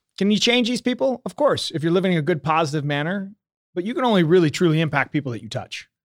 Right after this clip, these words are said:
meaning now, you can touch them through a screen, but I'm saying if you're living that or being that person of integrity or in a man of character, you can inspire people to take action,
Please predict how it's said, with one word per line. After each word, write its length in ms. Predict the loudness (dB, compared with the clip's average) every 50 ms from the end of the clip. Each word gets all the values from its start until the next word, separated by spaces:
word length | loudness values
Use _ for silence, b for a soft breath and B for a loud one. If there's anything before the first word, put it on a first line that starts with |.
| _ _ _ -4
meaning 380 | 0 2 2 2 2 0 -4 -10 _ _ _ _ _ _ _ _ _ -6
now, 60 | -6
you 80 | -4 -4
can 100 | -2 0
touch 180 | 0 2 2
them 100 | 0 -4
through 120 | -2 -2 -2
a 40 | -4
screen, 340 | -4 -6 -8 -8 -8 -8 -10 _ _ _ _ _ _ _ _ -4
but 80 | -4
I'm 80 | -2 0
saying 380 | 2 2 2 2 2 -2 -4 -6
if 100 | -8 -4
you're 120 | -2 0 2
living 460 | 4 4 4 4 4 4 2 2 2
that 240 | 2 0 0 -2 _ _ _ _ _ _ _ _ _ _ _ _ -20 -10 -6
or 100 | -6 -4
being 300 | -2 0 2 2 2 4
that 160 | 2 0 0
person 280 | 0 -2 -2 0 -2 -2
of 60 | -2
integrity 520 | -4 -4 0 0 0 0 0 0 0 0
or 80 | -2 -2
in 200 | -4 -4 -6 -6
a 60 | -4
man 240 | -2 0 0 0 0
of 120 | -2 -4 -6
character, 560 | -2 0 2 2 2 0 -2 -4 -4 -4 -6 _ _ _ _ _ _ _ _ _ _ _ _
you 100 | -8 -6 -2
can 120 | 0 0
inspire 460 | 0 0 -2 -2 0 2 2 2 2
people 240 | 0 -2 -4 -4 -4
to 100 | -10 -8
take 260 | -6 -4 -4 -4 -4 0 2
action, 500 | 2 2 2 0 -4 -6 -6 -6 -8